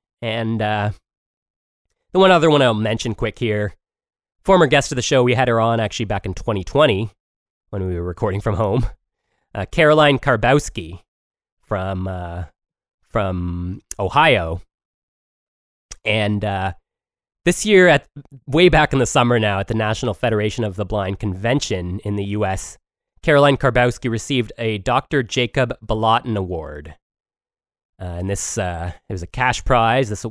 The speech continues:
award honors individuals and organizations that are a positive force in the lives of blind people. And Kara, I don't know, I don't know how much we've talked about Doctor Jacob Balatin. I don't really know too much about him. I know there's a book about him. I should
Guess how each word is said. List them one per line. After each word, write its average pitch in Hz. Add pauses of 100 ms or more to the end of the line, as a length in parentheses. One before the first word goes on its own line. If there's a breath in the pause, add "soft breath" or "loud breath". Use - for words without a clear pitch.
(120)
award 107
honors 107
individuals 135
and 120
organizations 117 (400)
that 220
are 180
a 143
positive 117
force 92
in 113
the 104
lives 90
of 101
blind 85
people. - (1000)
And 101
Kara, 117
I 120
don't 127
know, 117 (200)
I 156
don't 208
know 196
how 139
much 110
we've 95
talked 110
about 104 (320)
Doctor 98
Jacob 104 (240)
Balatin. 101
I 127
don't 202
really 233
know 104 (500)
too 135
much 104
about 87
him. 143
I -
know 131
there's 156
a 95
book -
about 80
him. 80
I 80
should 82